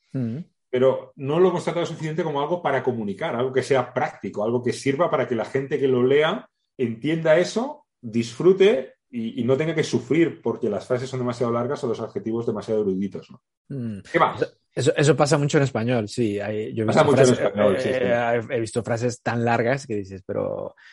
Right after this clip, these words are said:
Speaker 1: he acabado la frase y necesito volver a leerla", porque
Speaker 2: Claro,
Speaker 1: no,
Speaker 2: claro,
Speaker 1: no,
Speaker 2: eso es
Speaker 1: no,
Speaker 2: lo que,
Speaker 1: no sé.
Speaker 2: a ver, estás en un libro, en una novela, igual hay una excusa artística, pero en, en,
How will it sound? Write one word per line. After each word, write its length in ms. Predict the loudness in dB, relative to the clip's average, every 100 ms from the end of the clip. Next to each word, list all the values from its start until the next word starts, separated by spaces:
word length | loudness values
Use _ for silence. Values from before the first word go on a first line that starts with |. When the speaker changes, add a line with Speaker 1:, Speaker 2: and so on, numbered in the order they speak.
| _ -6
Speaker 1:
he 100 | 2
acabado 280 | 4 8 8
la 100 | 6
frase 420 | 4 2 4 2 2
y 60 | -2
necesito 320 | -6 -4 -2
volver 200 | 0 0
a 60 |
leerla", 320 | 2 0 -2 -6
porque 180 | -8
Speaker 2:
Claro, 260 | -2 -2 -2
Speaker 1:
no, 40 |
Speaker 2:
claro, 180 | -4 -4
Speaker 1:
no, 60 | -4
Speaker 2:
eso 80 | -2
es 80 |
Speaker 1:
no, 60 | 0
Speaker 2:
lo 60 | 2
que, 100 | 0
Speaker 1:
no 60 |
sé. 200 | -2 -12 -2
Speaker 2:
a 80 | 2
ver, 200 | 4 4
estás 220 | 2 0
en 80 | 0
un 120 | 0
libro, 800 | 2 4 6 6 8 8 8 4 -2 _ -6
en 100 | -2
una 80 | 0
novela, 280 | 2 2 2
igual 320 | 2 2 0
hay 140 | 0
una 160 | -2 -6
excusa 880 | -8 -14 -6 -6 0 2 2 0 -10 _ _ -8
artística, 840 | -8 -4 -4 -4 -4 -4 -4 0
pero 220 | 2 2
en, 160 | 2 -2
en, 260 | -4 -4